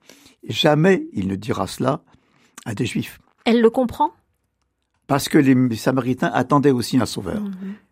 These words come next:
Speaker 1: qu'on appelle le Taïb en, en, en samaritain.
Speaker 2: Donc ça n'est pas aux Juifs qu'il le révèle ?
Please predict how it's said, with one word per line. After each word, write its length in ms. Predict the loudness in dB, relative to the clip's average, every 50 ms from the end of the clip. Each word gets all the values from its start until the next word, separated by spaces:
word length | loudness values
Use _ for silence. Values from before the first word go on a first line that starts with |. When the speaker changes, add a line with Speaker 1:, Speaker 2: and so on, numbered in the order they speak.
| _ -8
Speaker 1:
qu'on 120 | -6 -4 -4
appelle 260 | -4 -2 -2 0 0
le 80 | 0 -2
Taïb 440 | -2 0 0 0 -2 -4 -6 -8 -8
en, 40 | -6
en, 640 | -6 -6 -6 -6 -6 -6 -6 -6 -8 -8 -10 -10 -10
en 280 | -10 -10 -10 -10 -10
samaritain. 440 | -10 -10 -8 -8 -8 -10 -12 -18 -20 _ _ _ -20 -20 -20 -12 -6
Speaker 2:
Donc 120 | -6 -4 0
ça 100 | 2 2
n'est 100 | 2 2
pas 160 | 2 0 0
aux 80 | 0 0
Juifs 280 | 0 -2 -6 -8 -8
qu'il 200 | -6 -6 -4 -2
le 60 | -2
révèle ? 420 | -2 0 -2 -2 -2 -2 -4 -4